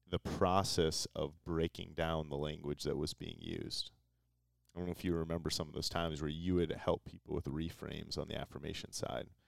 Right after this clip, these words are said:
So that really shifted. That was my first introduction to language. And I think I did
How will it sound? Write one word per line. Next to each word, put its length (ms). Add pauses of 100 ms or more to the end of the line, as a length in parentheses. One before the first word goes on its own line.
(240)
So 120
that 100
really 420
shifted. 640 (340)
That 60
was 120
my 180
first 240
introduction 480
to 140
language. 400 (1400)
And 80
I 40
think 160
I 60
did 180